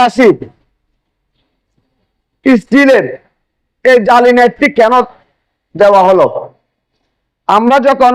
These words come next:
বাইকটি স্টার্ট করি, সেক্ষেত্রে দেখা যায় কার্বুরেটরের ভিতর দিয়ে এয়ার ফিল্টার বক্সের মধ্যে আগুন চলে আসে। এই নেটটি যদি না থাকে, সেক্ষেত্রে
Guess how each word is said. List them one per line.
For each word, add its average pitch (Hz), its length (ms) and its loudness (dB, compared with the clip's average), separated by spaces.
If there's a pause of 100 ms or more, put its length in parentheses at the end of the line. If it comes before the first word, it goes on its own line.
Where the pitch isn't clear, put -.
(120)
বাইকটি 233 280 -4 (220)
স্টার্ট 226 320 -2
করি, 220 180 2 (600)
সেক্ষেত্রে 262 440 0 (140)
দেখা 208 280 2
যায় 226 160 0 (680)
কার্বুরেটরের 254 640 0
ভিতর 262 300 0
দিয়ে 247 200 2 (480)
এয়ার 240 240 2
ফিল্টার 247 360 0
বক্সের 240 400 0
মধ্যে 233 260 0 (760)
আগুন 214 280 -2 (140)
চলে 190 280 2
আসে। 175 200 0 (1080)
এই 254 200 2
নেটটি 254 380 0
যদি 285 160 0 (100)
না 214 160 0
থাকে, 254 260 0 (600)
সেক্ষেত্রে 247 480 0